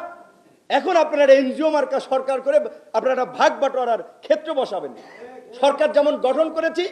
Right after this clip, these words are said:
নামাইতেও বেশি সময় লাগবে না, পরিষ্কার। কথা শুনবেন না, এক মাস পরে সরকার পতন আন্দোলন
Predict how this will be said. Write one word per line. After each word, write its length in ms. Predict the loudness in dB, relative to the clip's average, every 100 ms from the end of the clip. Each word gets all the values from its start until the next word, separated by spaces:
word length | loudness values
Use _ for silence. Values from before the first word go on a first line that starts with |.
| -10 -20 _ _
নামাইতেও 480 | -2 2 4 2 0
বেশি 160 | -4 -8
সময় 280 | -6 0 0
লাগবে 160 | -2 -8
না, 60 | -10
পরিষ্কার। 260 | -6 0 2 6 8 8 10 10 8 8 6 2 0 0
কথা 220 | 2 4 2
শুনবেন 320 | 2 2 2 4
না, 40 | 4 2
এক 80 | 2
মাস 160 | 0 2 2
পরে 140 | 2
সরকার 340 | 2 2 2 -2
পতন 180 | -6 -6
আন্দোলন 240 | -6 -6